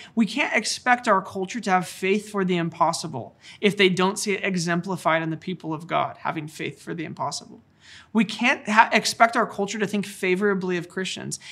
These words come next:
if Christians are not primarily bringing heaven wherever they go. And so it actually begins with us saying, "I have more faith, more fear of God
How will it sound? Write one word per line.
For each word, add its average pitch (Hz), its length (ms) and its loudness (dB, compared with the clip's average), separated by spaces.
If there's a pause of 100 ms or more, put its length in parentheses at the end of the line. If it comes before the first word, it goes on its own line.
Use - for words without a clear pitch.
if - 160 0
Christians 202 440 0
are 196 120 2
not 180 160 2
primarily 185 560 0
bringing 165 340 -2
heaven 165 380 -4
wherever 151 340 -4
they 143 140 -8
go. 160 360 -6 (320)
And 202 140 2
so 202 120 2
it 185 100 0
actually 247 420 4
begins 208 380 2
with 185 180 -2 (100)
us 196 300 4
saying, 170 300 -4 (180)
"I 202 140 6
have 196 260 2
more 226 340 2
faith, 196 380 -2
more 220 220 2
fear 262 400 -4
of 214 160 -2
God 196 420 4